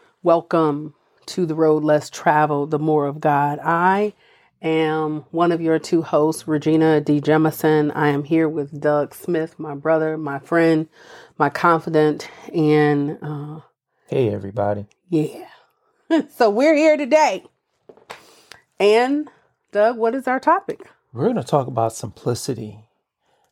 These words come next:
Speaker 2: Um,
Speaker 1: Mm.
Speaker 2: for those of you who may have been following along, um, a few episodes ago, um, probably several episodes ago, um, I shared with you all that I was,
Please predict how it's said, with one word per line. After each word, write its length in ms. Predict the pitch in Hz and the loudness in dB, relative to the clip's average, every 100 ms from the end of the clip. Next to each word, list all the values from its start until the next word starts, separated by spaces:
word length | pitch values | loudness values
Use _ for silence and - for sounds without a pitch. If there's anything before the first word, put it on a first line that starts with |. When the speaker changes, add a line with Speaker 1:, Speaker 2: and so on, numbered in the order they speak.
| _ - | _ -2
Speaker 2:
Um, 600 | 123 120 104 104 107 - | 0 0 -4 -8 -12 -6
Speaker 1:
Mm. 300 | 220 196 165 | -4 -2 -2
Speaker 2:
for 160 | - 120 | -2 2
those 340 | 143 202 196 | 4 4 0
of 160 | 180 127 | -4 -6
you 480 | 123 120 123 127 127 - - | -4 -4 -4 -4 -10 -18 -12
who 680 | 131 123 120 120 120 117 | -4 -2 -2 -2 -2 -2
may 200 | 123 123 | -2 -2
have 120 | 143 127 | -2 -2
been 120 | 107 | -4
following 480 | - 113 113 117 107 | 0 2 2 0 -6
along, 640 | 107 107 107 107 104 104 - - - _ - | -4 0 2 2 0 -4 -18 -20 -20 _ -4
um, 760 | 117 104 101 98 98 98 104 - _ _ _ _ _ _ _ | 0 2 2 0 -2 -6 -8 -12 _ _ _ _ _ _ _
a 80 | 117 | -4
few 280 | 113 131 123 | -2 -2 2
episodes 540 | 123 123 120 113 107 117 | 0 0 0 0 0 -2
ago, 500 | 110 101 104 113 123 _ _ _ - | -2 0 -2 -4 -14 _ _ _ -8
um, 600 | 123 110 110 - - - - | -6 -4 -6 -8 -10 -16 -4
probably 240 | - 107 | 0 0
several 400 | 104 127 123 110 | 2 0 2 -2
episodes 520 | 107 - - - 110 - | -2 -6 -2 -2 -2 -2
ago, 320 | 117 110 117 - - - _ _ - | -2 -2 -6 -20 -20 -20 _ _ -10
um, 580 | - 101 98 98 101 110 - | -6 -4 -2 -4 -6 -10 -8
I 400 | - 110 110 110 | 0 2 4 2
shared 460 | - - 156 208 175 | 0 0 4 4 2
with 240 | 147 127 | -4 -4
you 180 | 117 104 | -6 -2
all 220 | 95 101 | 0 0
that 200 | 101 98 | 2 2
I 120 | 95 95 | 2 0
was, 500 | 107 - - - | -4 -8 -10 -12